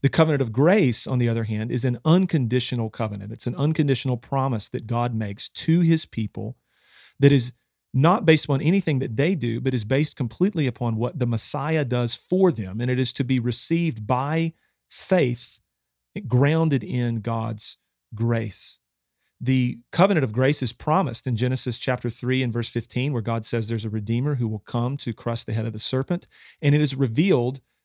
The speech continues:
more and more throughout the Old Testament. And we finally see the covenant of grace established and accomplished in Christ in the new covenant. A simple way, I think, to understand covenant theology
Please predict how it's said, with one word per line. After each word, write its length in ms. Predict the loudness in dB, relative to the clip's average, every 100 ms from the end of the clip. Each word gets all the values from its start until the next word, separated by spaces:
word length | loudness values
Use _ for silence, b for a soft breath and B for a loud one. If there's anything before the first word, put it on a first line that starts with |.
| _ _
more 260 | 2 4 4
and 160 | 4
more 300 | 4 4 2
throughout 480 | 0 -2 0 -2 -2
the 100 | 0
Old 220 | 2 0
Testament. 500 | -2 -4 -2 -6 -2
And 140 | -2 0
we 80 |
finally 340 | 0 -2 0 0
see 220 | 0 -2
the 100 | -2
covenant 380 | -2 -2 0 -4
of 80 | -4
grace 340 | -2 -2 -4 -8
established 720 | -8 -6 -2 0 0 -4 -4
and 100 | -8
accomplished 640 | -6 -2 -2 -2 -6 -8
in 220 | -2 0 0
Christ 460 | -2 -4 -4 -8
in 160 | -6 -2
the 80 | -2
new 180 | -2
covenant. 440 | -6 -8 -8 -10 -14 _ _ _ b b b b b b 4
A 100 | 4
simple 380 | 6 6 8
way, 200 | 8 8
I 100 | 6
think, 300 | 2 -2 -4
to 120 | -4 -2
understand 460 | -2 -2 -2 -2
covenant 300 | 0 -2 -2
theology 640 | -2 -2 -2 -4 -4 -6